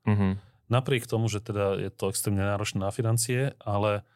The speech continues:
Speaker 2: ale nebudem musieť riešiť tú dilemu, či odídem z práce, či je to lepšie alebo horšie, alebo venovať sa aj práci, aj podnikaniu.
Speaker 1: Mhm,
Speaker 2: Tak
Speaker 1: mhm.
Speaker 2: som sa rozhodol, že vyskúšam podnikať s tým, že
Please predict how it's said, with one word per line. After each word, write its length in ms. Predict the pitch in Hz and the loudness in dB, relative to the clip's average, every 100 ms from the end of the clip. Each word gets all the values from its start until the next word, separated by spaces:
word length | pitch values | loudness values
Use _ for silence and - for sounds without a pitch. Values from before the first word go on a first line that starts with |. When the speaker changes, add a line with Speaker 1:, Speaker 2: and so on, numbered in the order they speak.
| _ _ _ _ - | _ _ _ _ 0
Speaker 2:
ale 160 | 107 107 | 2 4
nebudem 400 | 123 127 117 110 | 2 2 0 0
musieť 320 | 110 110 101 | 0 0 0
riešiť 240 | 107 - | 0 -2
tú 160 | 117 104 | -2 -2
dilemu, 320 | 107 104 101 | -2 0 -2
či 160 | - - | -2 -2
odídem 320 | 113 104 101 | 0 0 0
z 80 | - | -2
práce, 400 | 95 95 - 104 | -4 -4 -4 -2
či 160 | 107 | -2
je 20 | 98 | 0
to 80 | 110 | 0
lepšie 320 | 113 117 107 | 0 0 0
alebo 160 | 101 98 | 0 0
horšie, 320 | 104 - 101 | -2 -2 -2
alebo 160 | 98 | 0
venovať 320 | 101 110 104 98 | 0 2 0 -2
sa 120 | - | -2
aj 100 | 117 117 | -2 0
práci, 480 | 104 101 - 104 101 | 0 0 0 -2 -2
aj 160 | 107 | -2
podnikaniu. 640 | - 113 107 - 101 98 101 | 0 0 -2 -2 0 2 2
Speaker 1:
Mhm, 400 | 101 101 117 - | 0 -2 -6 -4
Speaker 2:
Tak 160 | 98 | -4
Speaker 1:
mhm. 40 | 101 | 0
Speaker 2:
som 80 | 104 | -2
sa 160 | - | -2
rozhodol, 240 | 95 98 95 | -4 -4 -4
že 80 | 95 | -4
vyskúšam 480 | 92 - 101 92 | -4 -6 -6 -6
podnikať 560 | 87 95 107 117 139 139 - _ _ | -4 0 0 2 0 -2 -10 _ _
s 60 | - | -8
tým, 240 | - 110 | -2 0
že 320 | 107 101 101 | 2 0 0